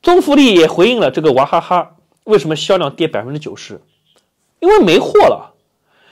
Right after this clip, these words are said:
因为本来娃哈哈市场就那么大，被农夫山泉、什么可口可乐这些公司给排挤的生意就这么大，但是现在网友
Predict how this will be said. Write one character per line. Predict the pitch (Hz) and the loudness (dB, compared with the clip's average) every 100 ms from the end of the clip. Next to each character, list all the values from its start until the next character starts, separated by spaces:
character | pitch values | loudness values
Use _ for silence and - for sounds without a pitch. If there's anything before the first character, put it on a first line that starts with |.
| - | -4
因 | 311 381 359 | 2 4 6
为 | 240 - - | 4 0 -4
本 | - 214 | 2 4
来 | 208 277 - | 4 4 2
娃 | 202 269 | 2 2
哈 | 302 | 2
哈 | 294 | 0
市 | - | -2
场 | 233 196 | -4 -2
就 | 285 | -2
那 | 269 | -2
么 | 214 | -2
大， | 214 196 - | -2 -2 -4
被 | - 226 | -4 0
农 | 240 | 0
夫 | 269 | -2
山 | 277 262 | -4 -4
泉、 | 226 226 220 _ _ | -2 -4 -4 _ _
什 | 220 | -4
么 | 240 | -2
可 | - | -2
口 | 269 | 0
可 | 214 | 2
乐 | 220 | 0
这 | 240 | 0
些 | |
公 | 226 | -4
司 | 208 | -4
给 | 190 | -4
排 | 170 - 214 | -4 -2 -2
挤 | 240 202 | 0 0
的 | 196 | -2
生 | - 285 269 240 | -4 -8 -8 -10
意 | 269 240 | -6 -4
就 | 214 247 | -4 -6
这 | 226 | -6
么 | |
大， | 180 226 - _ _ _ _ _ _ _ _ | -6 -6 -6 _ _ _ _ _ _ _ _
但 | - 269 | 0 2
是 | 240 247 | 2 -2
现 | 214 330 233 | -2 -2 0
在 | 262 - _ _ _ _ _ _ _ | 0 -2 _ _ _ _ _ _ _
网 | 196 220 277 | 0 4 4
友 | 240 165 160 - | 4 4 2 -2